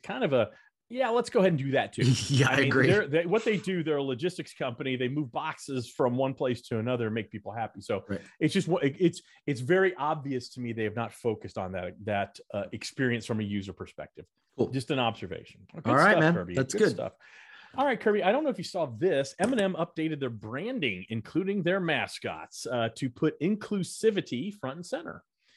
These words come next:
Speaker 2: Okay.
Speaker 1: So, you know, little M and M's characters and all that. So I
Speaker 2: I
Speaker 1: wanna get
Speaker 2: saw
Speaker 1: your
Speaker 2: it
Speaker 1: take
Speaker 2: was
Speaker 1: on
Speaker 2: good. They were
Speaker 1: this.
Speaker 2: going to. I saw they were announced it, but I never saw what it looked like. So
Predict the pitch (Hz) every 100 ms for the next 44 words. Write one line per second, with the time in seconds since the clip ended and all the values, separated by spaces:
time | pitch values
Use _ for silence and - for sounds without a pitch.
0 | _ - 151 151 151 156 156 151 135 147
1 | 143 147 - 156 147 143 139 147 170 113
2 | 98 95 _ _ _ - - 117 113 117
3 | 113 131 113 - - - - - 147 254
4 | 240 247 190 160 117 156 165 156 113 135
5 | 151 165 196 202 120 - 165 147 127 123
6 | 120 120 143 - 127 120 147 143 123 -
7 | 131 123 110 - _ _ _ - 123 123
8 | 120 117 107 95 87 - 90